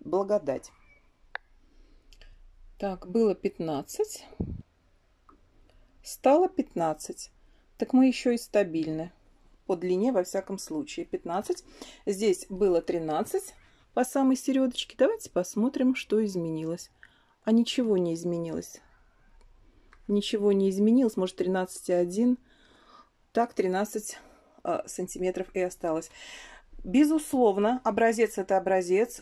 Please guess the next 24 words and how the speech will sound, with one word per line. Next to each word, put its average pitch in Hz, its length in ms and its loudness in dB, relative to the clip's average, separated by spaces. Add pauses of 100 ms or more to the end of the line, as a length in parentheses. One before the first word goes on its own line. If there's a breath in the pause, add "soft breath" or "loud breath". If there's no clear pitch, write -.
У 208 200 2
изделия 190 560 0
своя 190 640 0
сила 170 300 -2
тяжести, 208 580 0
у 202 260 2
изделия, 175 520 2 (500 loud breath)
м, - 1200 -12
соприкосновение 180 880 -2
с - 100 -14
телом, 254 680 4 (340 soft breath)
сели, 175 360 0
встали, 240 720 4 (320 loud breath)
об - 120 -8
сумочку - 420 -6
потёрлись, 262 640 2 (360 loud breath)
э, 170 340 0
где-то 165 240 -2
вспотели, 247 840 0
где-то 170 320 0
задели. 180 520 2
Это 196 280 -2
всё 220 220 -4
понятно. 226 520 0